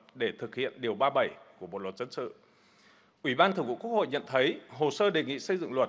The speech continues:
cơ bản bảo đảm yêu cầu theo quy định luật ban hành văn bản quy phạm pháp luật. Do đó, nhất trí trình Quốc hội xem xét, quyết định đưa dự án luật vào chương trình năm hai không tư, đồng thời thống nhất với đại biểu Quốc hội điều chỉnh thời gian trình Quốc hội cho ý kiến tại kỳ họp thứ tám và thông qua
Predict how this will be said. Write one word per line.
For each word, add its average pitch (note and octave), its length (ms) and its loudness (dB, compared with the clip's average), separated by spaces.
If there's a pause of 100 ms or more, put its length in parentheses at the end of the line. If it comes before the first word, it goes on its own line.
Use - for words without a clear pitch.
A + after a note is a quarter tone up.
(120)
cơ G#3 180 2
bản G#2 240 2
bảo G#2 120 2
đảm G2+ 260 2
yêu D3+ 160 -4
cầu A#2+ 260 2
theo D3+ 120 -8
quy D3+ 140 -8
định D3 120 -6 (120)
luật F#2+ 180 -6
ban C3 140 -2
hành B2+ 160 -8
văn B2+ 160 -6
bản B2 200 -2
quy C#3+ 100 -8
phạm C#3 200 -12
pháp C#3 180 -6
luật. A#2+ 160 0 (560)
Do D3 180 4
đó, C3 240 6
nhất A3 140 -2
trí D#3 140 -4
trình D3+ 200 -4
Quốc F3+ 120 -6
hội D#3 180 0
xem E3 200 -2
xét, G#3+ 220 0 (180)
quyết A#3+ 140 -4
định F#3 240 0
đưa E3+ 120 0
dự D3 120 -6
án A2+ 180 -2
luật D3+ 180 0
vào G2+ 100 -2
chương D3 180 -10
trình G#2+ 240 -8
năm B2 120 -6
hai C#3 120 -6
không C#3+ 200 -8
tư, D#3+ 340 -4 (380)
đồng C#3+ 220 2
thời C#3 200 4
thống C3+ 220 -4
nhất A#3+ 140 0
với A3+ 100 -2
đại C#3 120 2
biểu A#2+ 200 -4
Quốc F#3+ 140 -6
hội D#3+ 220 2 (160)
điều C3+ 120 0
chỉnh B2+ 280 -6
thời A2+ 100 -4
gian D#3+ 200 0
trình B2 200 -2
Quốc - 160 -8
hội D3 220 0 (120)
cho C#3+ 120 -6
ý C#3+ 120 -2
kiến C#3 360 -4
tại G#2+ 100 -6
kỳ - 80 -16
họp G2 140 -8
thứ A#2 140 -12
tám A#2 280 2 (380)
và F2+ 160 -4
thông E3 180 -4
qua D3+ 240 0